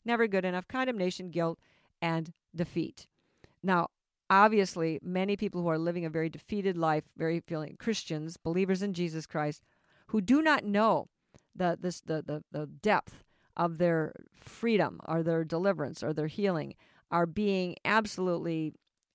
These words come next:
smashed, crushed, uh, sh-, ripped to shreds, if you will, by Satan because of his hatred of them. But they may still very, very well, if they've accepted Jesus Christ,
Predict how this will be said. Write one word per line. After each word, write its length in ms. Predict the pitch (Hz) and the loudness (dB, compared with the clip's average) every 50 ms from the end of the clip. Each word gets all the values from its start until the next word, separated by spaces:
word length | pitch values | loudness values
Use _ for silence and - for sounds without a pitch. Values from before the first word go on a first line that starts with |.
| _ _ - | _ _ -14
smashed, 680 | - - - - 202 196 190 185 175 175 170 - - | -12 -12 -8 -4 0 2 4 4 4 2 0 -2 -10
crushed, 580 | - - - 190 190 175 165 165 - - - - _ _ _ _ _ _ _ _ _ _ _ _ | -14 -4 0 2 4 4 4 4 2 -4 -10 -20 _ _ _ _ _ _ _ _ _ _ _ _
uh, 300 | - 151 156 156 151 147 | -6 -4 -2 -2 -2 -2
sh-, 120 | 147 - - - | -4 -6 -6 0
ripped 280 | 170 190 220 214 - | 2 4 4 4 2
to 80 | - 190 | -2 -4
shreds, 560 | - - - 180 185 175 165 165 160 147 - | -4 -4 -2 2 2 4 4 2 2 -2 -6
if 140 | 160 - - | -8 -4 -4
you 100 | 160 151 | -4 -2
will, 220 | 151 156 151 147 | 0 0 0 0
by 180 | 143 165 151 156 | 0 0 0 0
Satan 480 | 147 - - 214 196 190 185 - 165 | -2 -4 -2 -2 0 0 -2 -2 -4
because 300 | 160 156 - 170 160 151 | -6 -4 -4 -4 -4 -4
of 60 | 156 143 | -4 -8
his 100 | 147 - | -6 -4
hatred 340 | 165 170 170 170 - 156 | -2 -2 -2 -2 -2 -2
of 80 | 151 135 | -2 -2
them. 180 | 139 143 143 - - _ _ _ - - | -4 -6 -6 -8 -14 _ _ _ -8 -4
But 140 | - 240 - _ | -2 -2 -2 _
they 260 | - 226 226 233 233 | 2 6 6 6 6
may 380 | 185 208 202 202 208 233 269 240 | 4 2 2 4 4 4 2 2
still 460 | - - - - 226 233 226 202 170 | -2 -8 -4 -2 0 2 2 2 0
very, 340 | 160 165 185 196 226 247 240 | 0 0 2 2 2 2 0
very 340 | 208 - - 208 226 240 240 | -2 0 2 4 4 6 6
well, 380 | 220 226 202 170 147 - - _ _ _ _ _ | 6 6 4 4 2 0 -4 _ _ _ _ _
if 120 | - 165 | -8 -2
they've 180 | - 220 220 214 | 2 2 2 4
accepted 440 | 226 214 - 233 214 - - 196 170 | 2 0 0 -2 -2 0 -2 -4 -2
Jesus 340 | 185 196 185 170 175 170 - | -2 -2 -2 -2 -4 -6 -4
Christ, 380 | - 196 165 143 143 - - | -2 0 0 0 -2 -4 -10